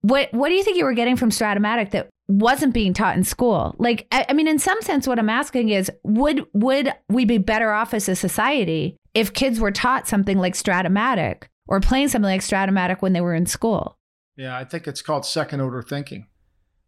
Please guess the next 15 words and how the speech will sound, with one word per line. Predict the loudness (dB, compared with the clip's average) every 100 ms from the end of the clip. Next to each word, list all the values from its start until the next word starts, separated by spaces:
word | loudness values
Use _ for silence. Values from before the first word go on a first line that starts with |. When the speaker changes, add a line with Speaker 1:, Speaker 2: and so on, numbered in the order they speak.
| _
Speaker 2:
I | -6
think | -4 0
that's | 0 0
what | -4
we | -2
learn | 0 0 0
at | -4
Sa-, | -4 -4
Stratomatic. | -4 -4 -4 -4 -6 -10
You | -8 -4
know, | -4
if | -2
I | 0 0
do | -2 -2
this, | -2 -2 -4 -12